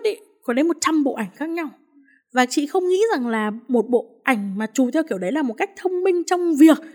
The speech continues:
giúp người ta hiểu câu chuyện của nhãn hàng đâu. Mình có rất nhiều cách khác. Ví dụ như chị sử dụng postcard chẳng hạn, chị sử dụng show diễn, chị sử dụng báo chí, chị sử dụng workshop chẳng hạn. Có rất nhiều cách để em kể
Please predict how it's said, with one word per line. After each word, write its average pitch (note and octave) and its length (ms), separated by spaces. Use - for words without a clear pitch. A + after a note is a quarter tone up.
giúp A4 320
người A#3+ 180
ta C#4+ 180
hiểu C#4 300
câu C#4+ 160
chuyện - 160
của G3+ 120
nhãn G#3 140
hàng A#3+ 280
đâu. A#3 80
Mình B3+ 180
có A3+ 120
rất F4+ 180
nhiều D4 240
cách F#4+ 220
khác. A4 260
Ví D4+ 40
dụ E4 80
như D#4 140
chị D4+ 180
sử A3+ 120
dụng G#3+ 180
postcard G4 420
chẳng - 120
hạn, G#3+ 280
chị C#4 200
sử G#3 60
dụng G#3 120
show D#4 240
diễn, D#4+ 260
chị - 200
sử G#3+ 80
dụng A#3 140
báo A3+ 240
chí, C#4 300
chị C4+ 160
sử G#3 60
dụng G3+ 120
workshop A4 440
chẳng A3 120
hạn. - 180
Có C4 140
rất A#4 200
nhiều C#4+ 240
cách A#4 240
để A#3 100
em D#4 180
kể D4+ 200